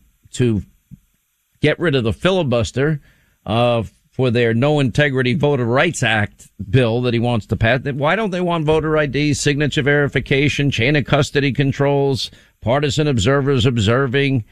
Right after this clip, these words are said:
um, updated voter rolls? Only legal American citizens should be able to vote. Well, why are they against any of that? That shouldn't be controversial.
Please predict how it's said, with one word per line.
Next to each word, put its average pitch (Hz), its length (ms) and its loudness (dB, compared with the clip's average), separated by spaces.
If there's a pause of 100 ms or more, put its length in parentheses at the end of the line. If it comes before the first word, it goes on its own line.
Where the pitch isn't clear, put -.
(460)
um, 120 400 0 (120)
updated 147 500 0
voter 143 320 0
rolls? 143 600 0 (280)
Only 147 600 0
legal 147 640 0
American 139 480 0
citizens 143 480 0
should 135 140 -4
be 143 120 2
able 135 180 0
to 131 120 0
vote. 131 300 0
Well, 139 160 0
why 139 220 -2
are 226 120 0
they 202 140 0
against 175 340 -2
any 202 160 2
of 131 80 2
that? 85 260 -4 (480)
That 151 200 -4
shouldn't 240 260 0
be 185 80 2
controversial. 175 920 0